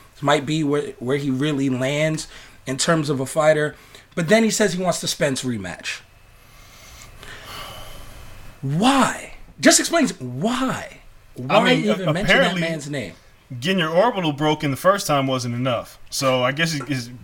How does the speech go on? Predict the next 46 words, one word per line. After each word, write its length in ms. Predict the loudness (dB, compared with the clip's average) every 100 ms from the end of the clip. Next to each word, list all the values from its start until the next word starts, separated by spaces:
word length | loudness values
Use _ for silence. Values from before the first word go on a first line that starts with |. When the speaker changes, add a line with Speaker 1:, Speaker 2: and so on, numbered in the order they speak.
| -4
Speaker 2:
better 160 | 0 0
be 140 | 2
nice 260 | 4 4 4
and 140 | 4
do 60 | 2
it 60 | -2
twice, 440 | 4 4 4 -6
'cause 160 | -6 0
I 120 | 2
can't 220 | 2 -2
figure 200 | -4 -6
this 140 | -6 -4
shit 100 | -2
out 140 | -2
for 80 | -2
the 100 | -4
life 260 | 0 -2 -4
of 100 | -10
me. 60 | -16
Speaker 1:
<laughs> 20 | -16 -14 -14 -16 -18 -20 -20 -20 -12
Speaker 2:
Uh, 120 | -8 -8 -2 2 2
listen, 200 | 2 0
Speaker 1:
He 20 |
Speaker 2:
listen, 180 | -2 2
Speaker 1:
wants 220 | 2 2
Speaker 2:
guys. 80 | 4
Speaker 1:
big 160 | 4 4
fights. 400 | -2 0 0 -2
He 80 |
wants 220 | -4 -4 -2
title 320 | 2 2 2
fights. 280 | -2 -6 -8
He 40 |
thinks 220 | -8 -8
he 80 | -6
still 240 | -2 0 0
deserves 400 | 0 -2 -2 -4
those. 460 | -10 -12 -16 -18 -10
Speaker 2:
There's 340 | -2 0 0 -2
one 420 | 0 4 4 2
fight 420 | 2 4 4 0
that 80 | -4
he 180 | -4 -4
deserves. 720 | -4 -6 -10 -12 -14 -14 -14 -18 -20 -18 -4
Samir 400 | 0 2 0 0
Khan. 300 | -2 -4